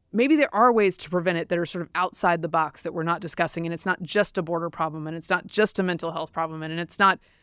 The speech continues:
just a drug problem or an overdose problem, but it, it may have something to do with the TikTok. <laughs> So I thought that was an interesting moment, even though I'm not sure how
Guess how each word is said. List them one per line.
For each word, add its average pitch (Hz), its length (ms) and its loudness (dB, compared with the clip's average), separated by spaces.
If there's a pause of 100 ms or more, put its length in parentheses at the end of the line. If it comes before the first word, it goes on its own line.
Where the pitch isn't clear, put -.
(220)
just 226 320 2
a 214 60 4
drug 185 280 2
problem 160 400 0
or 170 200 0
an 170 40 0
overdose 170 400 0
problem, 165 300 0
but 170 100 -2
it, - 80 -8 (400)
it 214 180 2 (300)
may 160 280 4
have 220 200 4
something 262 320 0
to 247 100 2
do 339 520 2 (800)
with 254 180 2
the 311 80 2
TikTok. - 540 0
<laughs> - 100 4 (800)
So 233 360 2 (360)
I 294 120 2
thought 311 160 2
that 220 120 2
was 185 140 0
an 190 80 0
interesting 170 540 -6 (100)
moment, 180 420 2
even 190 220 0
though 180 60 2
I'm 180 100 2
not 175 160 -2
sure 180 180 -2
how 165 240 -4